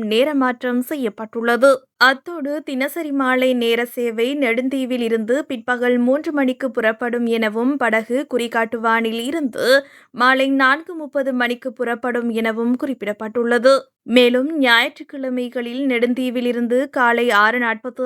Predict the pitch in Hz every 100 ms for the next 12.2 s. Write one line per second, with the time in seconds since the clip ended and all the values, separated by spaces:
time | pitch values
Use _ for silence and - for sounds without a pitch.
0 | 240 233 240 233 220 220 247 220 220 220
1 | 233 226 226 226 214 220 233 277 262 226
2 | 233 220 233 220 226 226 226 240 320 262
3 | - 202 254 269 - _ - 277 277 277
4 | 262 269 269 349 294 269 277 233 247 240
5 | 254 240 240 233 233 240 247 277 208 -
6 | 226 226 233 233 240 254 254 - _ _
7 | 240 294 349 349 320 349 349 294 285 294
8 | 330 285 277 254 247 262 262 247 240 240
9 | 233 247 277 240 202 247 311 285 262 262
10 | 247 233 240 294 269 233 262 247 233 240
11 | 240 233 233 247 320 277 247 208 220 214
12 | 240 226